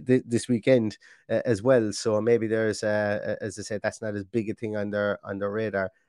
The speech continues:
as, um, as you would think. One thing for me here as well, he's six foot. I'm kind of, of the opinion that we might need to go a small bit taller in our centre half department.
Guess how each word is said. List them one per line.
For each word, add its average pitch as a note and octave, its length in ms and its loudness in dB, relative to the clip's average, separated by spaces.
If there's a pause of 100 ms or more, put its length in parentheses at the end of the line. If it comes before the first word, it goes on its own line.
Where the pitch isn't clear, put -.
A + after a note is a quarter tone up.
(100)
as, G2+ 420 -2
um, G2 360 -6 (340)
as G#2+ 160 -2
you A2 80 0
would G#2 100 -4
think. A2 240 -2 (220)
One D#3+ 180 10
thing F#3 160 10
for F3 140 2
me E3 180 8
here D3 260 8
as B2 120 4
well, C#3 160 6
he's B2+ 200 -2
six - 300 0
foot. E3 360 4 (280)
I'm - 120 -4
kind E3 440 4
of, E3+ 160 2
of E3+ 160 6
the E3 80 2
opinion E3+ 420 4
that D3+ 100 0
we C#3+ 100 0
might D3 260 4
need D3 160 0
to - 60 -20
go C3+ 100 -2
a C3+ 60 0
small C3 240 2
bit B2 140 -4
taller A#2 380 2
in A2 60 -4
our A2 60 -4
centre A2+ 280 -4
half A2 240 0
department. G#2 540 -6